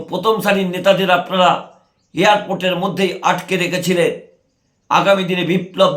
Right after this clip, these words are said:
দেবকে পশ্চিমবঙ্গে এসে এইভাবে আর রাজনীতি করতে পারবেন? কারণ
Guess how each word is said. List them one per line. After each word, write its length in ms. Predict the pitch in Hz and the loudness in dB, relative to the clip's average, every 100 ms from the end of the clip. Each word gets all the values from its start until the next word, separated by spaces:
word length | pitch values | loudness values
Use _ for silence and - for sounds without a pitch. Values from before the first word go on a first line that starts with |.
| 175 | -4
দেবকে 320 | 180 - 165 143 - _ _ _ | -6 -4 -4 -4 -8 _ _ _
পশ্চিমবঙ্গে 760 | 190 175 - 185 170 175 165 151 - 180 | -4 -4 -4 -4 -2 -4 -4 -6 -4 -2
এসে 220 | - 160 - - _ _ _ _ _ _ - | -2 -4 -4 -14 _ _ _ _ _ _ -2
এইভাবে 420 | 190 185 180 175 - - _ _ _ - | 2 2 2 0 -4 -14 _ _ _ -2
আর 120 | 160 147 | 0 0
রাজনীতি 420 | 147 151 190 185 | -2 -2 -4 -6
করতে 320 | 190 190 - 202 | -6 -6 -4 0
পারবেন? 400 | 196 185 175 - - _ _ _ - | 0 2 0 -4 -12 _ _ _ -6
কারণ 180 | 160 | -2